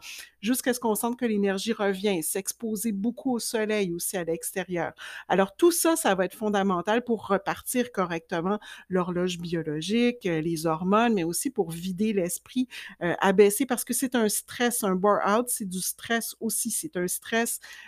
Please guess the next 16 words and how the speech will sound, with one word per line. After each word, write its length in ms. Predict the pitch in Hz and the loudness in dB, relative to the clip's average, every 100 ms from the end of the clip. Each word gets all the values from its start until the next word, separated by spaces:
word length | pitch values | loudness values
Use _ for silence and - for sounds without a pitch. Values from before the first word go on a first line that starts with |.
| - | -4
heu, 360 | 175 175 175 175 | 0 2 2 2
d'inactivité, 1400 | 160 160 214 220 185 185 - - 240 202 190 - _ 320 381 381 | -2 4 8 8 6 0 -6 -2 0 2 0 -4 _ 4 6 8
mais 400 | 240 233 254 339 | 6 6 4 4
ça, 580 | 339 - - 269 240 233 | 2 -2 -2 0 2 0
ça 600 | 220 208 196 190 185 151 - | 0 2 4 4 2 0 2
remplit 400 | 226 226 - 294 | 2 2 0 0
vraiment 420 | 226 196 196 214 | 2 2 4 4
l'esprit. 720 | 214 185 185 - - - 226 - - - - _ | 2 0 -4 -8 -14 -8 -8 -8 -18 -18 -20 _
Alors, 560 | - 180 190 208 233 220 | 2 4 6 6 4 -2
c'est, 480 | - - 240 240 226 - | -8 -2 2 2 -2 -6
c'est 160 | - | -4
vraiment 260 | 196 196 214 | -2 0 0
quelque 240 | 277 233 | -2 -4
chose 220 | 185 220 - | -4 -4 -2
qu'on 160 | 208 | 0
doit 180 | 185 190 | 0 0